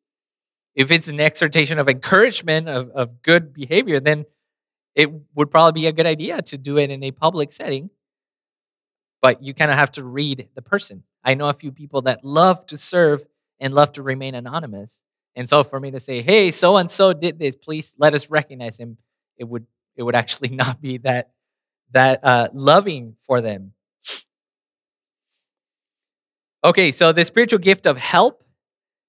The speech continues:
the spiritual gift of contribution to needs, and the spiritual gift of acts of mercy. We're gonna, uh, kinda lump these three together. These are, uh,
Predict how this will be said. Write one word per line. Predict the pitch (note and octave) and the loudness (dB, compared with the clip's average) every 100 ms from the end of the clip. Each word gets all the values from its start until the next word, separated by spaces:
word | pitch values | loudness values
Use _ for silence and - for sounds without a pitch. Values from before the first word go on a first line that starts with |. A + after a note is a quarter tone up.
| _ C#3+ | _ -2
the | D3 | 0
spiritual | - F3+ F3 | 2 2 2
gift | D3+ D#3+ D#3+ C#3+ | 2 -2 0 -4
of | B2+ - | -6 -2
contribution | F3 F#3 D3+ C3+ D3+ F3+ F3 F3 | 0 0 -2 -8 -6 -6 -4 -6
to | F3 C#3+ C3 | -8 -12 -12
needs, | B2+ D3 F3+ A3 - - _ _ _ _ | -12 -8 -6 -6 -10 -18 _ _ _ _
and | C#3 C3+ | -2 0
the | C3+ | -2
spiritual | - E3+ E3+ | 0 0 0
gift | C#3+ D3+ D3+ - | -2 0 0 -2
of | C3+ A#2+ D3 | -6 -2 0
acts | D3 C#3+ C#3 | 2 0 -8
of | B2+ | -14
mercy. | C3+ C#3 C3+ F3 - _ _ _ _ _ _ _ _ | -6 -4 -4 -8 -12 _ _ _ _ _ _ _ _
We're | C#3+ | 2
gonna, | D3 D3 C3+ B2 | 2 2 2 0
uh, | B2+ A#2 | 0 0
kinda | - C#3+ C#3+ | 0 -2 0
lump | C3 C#3 D3+ D#3+ - - | -2 2 2 2 -6 -14
these | C#3 D#3 D#3+ - _ | -8 -8 -10 -16 _
three | D#3 D#3 E3 | -2 0 -2
together. | E3 C#3 B2 C3 F#3+ _ _ _ _ _ _ _ _ _ _ _ _ | -4 0 2 2 -2 _ _ _ _ _ _ _ _ _ _ _ _
These | A#2 D3+ F#3+ G#3+ G#3+ E3+ | 0 4 4 4 0 4
are, | E3+ E3+ E3 - _ _ | 6 6 4 -2 _ _
uh, | - | -4